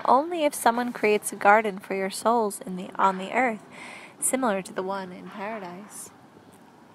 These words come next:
The brothers exclaimed, "Gardens are not created with love for other people's souls. We ourselves, once we are given a fleshly form, shall cultivate a Garden of Paradise on the earth." But the refa-,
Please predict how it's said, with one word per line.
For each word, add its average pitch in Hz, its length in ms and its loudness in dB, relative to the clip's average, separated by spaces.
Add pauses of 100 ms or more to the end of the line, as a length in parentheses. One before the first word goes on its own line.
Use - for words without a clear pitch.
(520)
The 208 80 -4
brothers 185 400 4
exclaimed, 180 720 -4 (680)
"Gardens 180 460 4
are 165 80 -2
not 165 200 -2
created 170 300 -2
with 170 140 -6
love 175 320 4
for - 300 -8
other 196 280 4
people's 170 460 -6
souls. 185 560 -4 (400)
We 226 140 2
ourselves, 226 600 4
once 202 280 0
we 220 80 2
are 214 100 2
given 214 280 0
a 214 40 2
fleshly 214 440 0
form, 269 340 0
shall 202 220 0
cultivate 208 520 2
a 190 40 0
Garden 190 320 0
of 196 100 -8
Paradise 226 500 0
on 220 120 -4
the 233 160 0
earth." 302 180 -2 (960)
But 208 140 4
the 180 80 0
refa-, 180 380 4